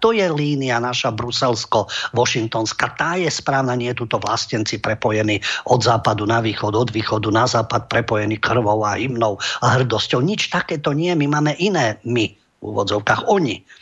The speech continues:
A ten ich spôsob práce a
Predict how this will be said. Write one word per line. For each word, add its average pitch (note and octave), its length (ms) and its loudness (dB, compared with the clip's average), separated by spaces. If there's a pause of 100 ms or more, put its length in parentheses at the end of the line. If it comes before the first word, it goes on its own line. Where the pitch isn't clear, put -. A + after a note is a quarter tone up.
(680)
A C#3 320 0 (240)
ten F#3+ 240 0
ich - 80 -4
spôsob G3+ 560 -4
práce D3+ 560 -2 (880)
a A2+ 140 0